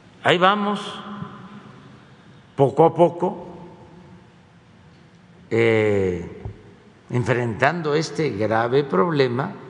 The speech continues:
que se originó porque se abandonó al pueblo por completo.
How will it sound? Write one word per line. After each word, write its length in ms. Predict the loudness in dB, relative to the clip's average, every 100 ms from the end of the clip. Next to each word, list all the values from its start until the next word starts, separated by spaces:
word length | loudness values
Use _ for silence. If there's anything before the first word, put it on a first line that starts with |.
| -20 -20 -20 -20 -20 -20 -20 _ 2
que 160 | 2
se 160 | 4 4
originó 1200 | 6 4 4 2 4 4 2 -2 -12 -14 -16 -18 -20 -20 -20 -20 -20 -20 -20 -20 _ _ -20 -20 _ _ _ _
porque 280 | 0 0 -2
se 120 | 0
abandonó 400 | 0 0 -2 -2
al 120 | 0
pueblo 420 | 0 0 0 -2 -4 -12 -16 -20 -20 -20 -20 -20 -20 -20 _ _ _ -20 -20 -20 -20 _ _ _ _ _ _ _ _ _ _ _ _ _ _ _ _ _
por 160 | 0 2
completo. 560 | 2 4 2 2 -2